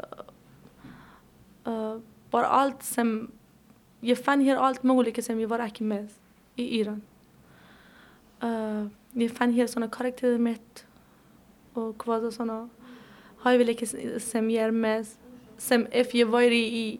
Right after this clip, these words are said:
Íran, ég, ég myndi aldrei bara finna það. En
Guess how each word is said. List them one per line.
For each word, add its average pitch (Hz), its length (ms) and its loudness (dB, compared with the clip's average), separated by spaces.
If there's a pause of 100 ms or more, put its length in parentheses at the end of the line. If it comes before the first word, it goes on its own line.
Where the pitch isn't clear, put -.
(120)
Íran, 220 380 2 (220)
ég, 220 280 0 (760)
ég 233 140 4
myndi 233 240 6
aldrei 220 580 2
bara 220 200 -4
finna 208 260 -6
það. - 320 -14 (1700)
En 220 560 -2